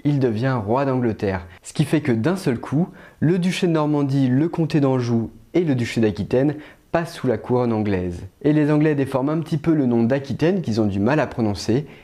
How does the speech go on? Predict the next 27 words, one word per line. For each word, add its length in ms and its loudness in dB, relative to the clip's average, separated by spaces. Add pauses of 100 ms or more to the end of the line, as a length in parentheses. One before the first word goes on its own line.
(140)
et 80 0
ça 160 -2
devient 400 0 (160)
la 180 0
Guyenne. 480 0 (300)
Et 100 4
Bordeaux 380 0
fait 160 -4
donc 180 -2
partie 300 -4
de 80 0
la 80 2
Guyenne 280 2
anglaise. 460 -2 (380)
Et 100 4
au 40 0
final, 340 0
ça 120 -2
convient 320 0
très 260 -2
bien 140 0
aux 60 2
Bordelais 440 0
parce 200 -6
que 100 -6
les 280 2
Anglais, 380 0